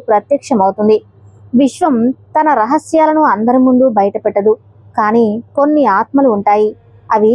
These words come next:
సిద్ధంగా ఉంటాయి, లోపల నుండి శోధిస్తూ ఉంటాయి. వాటిలో ఒక పిలుపు, ఒక అస్థిరత ఉంటుంది. మరియు నీ ఆత్మవి ఈ సందేశానికి ముందు నీకు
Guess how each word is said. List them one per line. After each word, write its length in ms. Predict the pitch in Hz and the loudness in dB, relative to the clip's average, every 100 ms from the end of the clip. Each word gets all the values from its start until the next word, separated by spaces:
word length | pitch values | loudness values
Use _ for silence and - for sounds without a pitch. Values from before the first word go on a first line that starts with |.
| 254 | 0
సిద్ధంగా 460 | 220 196 247 240 254 220 | -4 -2 0 2 2 0
ఉంటాయి, 320 | 196 208 214 - _ _ - 254 | 0 0 0 -4 _ _ -2 0
లోపల 340 | 269 320 381 370 320 | 2 0 0 0 0
నుండి 260 | 233 240 208 226 - - | 0 2 0 -2 -10 -6
శోధిస్తూ 500 | 269 226 269 - 285 269 | 0 0 0 -2 0 0
ఉంటాయి. 340 | 208 208 214 208 - _ - - 226 | 0 0 0 -2 -6 _ -18 -4 0
వాటిలో 380 | 247 277 302 311 294 | 0 2 2 2 0
ఒక 100 | - 233 | -2 0
పిలుపు, 320 | 208 208 214 208 208 _ - 285 | 0 2 0 0 -2 _ -8 -4
ఒక 120 | 311 302 214 | -2 -2 -2
అస్థిరత 420 | - 320 311 262 254 247 | -4 -2 0 0 0 -2
ఉంటుంది. 300 | 202 214 214 - _ - - 277 277 | -2 0 0 -2 _ -20 -4 0 2
మరియు 300 | 302 339 233 233 - - | 2 2 2 0 -4 -2
నీ 100 | 294 330 269 214 | 2 2 2 0
ఆత్మవి 420 | - 277 240 220 233 - 294 | -2 0 2 2 0 -4 0
ఈ 20 | 339 320 | 0 0
సందేశానికి 720 | 240 220 285 311 320 302 302 262 | -2 0 0 0 0 0 0 0
ముందు 240 | 214 233 214 208 - - - | 2 2 0 -2 -12 -12 -2
నీకు 200 | 311 330 | 0 2